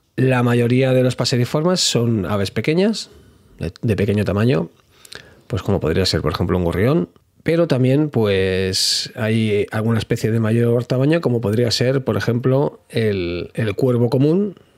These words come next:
pues, que supera el kilo de peso. Y como he, he comentado más arriba, pues, muchos de los, muchos de los Passeriformes,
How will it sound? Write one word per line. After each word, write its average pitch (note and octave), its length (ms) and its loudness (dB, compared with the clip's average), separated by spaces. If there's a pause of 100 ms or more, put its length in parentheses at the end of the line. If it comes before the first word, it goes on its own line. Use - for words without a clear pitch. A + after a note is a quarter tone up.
(640)
pues, D#2+ 200 -6
que D2+ 160 -6
supera F2 600 -4
el G2+ 220 -6
kilo A2 240 -2
de F2 100 -2
peso. - 340 -6 (160)
Y B2+ 120 -2
como B2 440 2
he, B2 400 0
he C3+ 60 -2
comentado B2+ 380 2
más B2+ 180 2
arriba, F3 300 0
pues, G#2+ 160 -2
muchos C#3+ 500 2
de D3 80 4
los, - 460 -2
muchos C#3 320 2
de B2+ 80 4
los A#2+ 240 2
Passeriformes, D3+ 720 -2